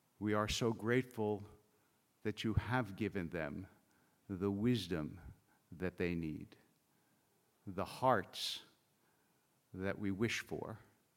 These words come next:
the energy and the vision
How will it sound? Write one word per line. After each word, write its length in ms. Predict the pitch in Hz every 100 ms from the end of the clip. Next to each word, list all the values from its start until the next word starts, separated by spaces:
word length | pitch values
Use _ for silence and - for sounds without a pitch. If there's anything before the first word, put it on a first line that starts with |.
| _ _ _ _ _ _ _ _ _ _ _ _ _ _ _ -
the 160 | 104 -
energy 720 | 123 123 113 95 - - 101 - _ _ _ _ _ -
and 200 | 95 92
the 100 | 101
vision 640 | 101 120 123 92 78 101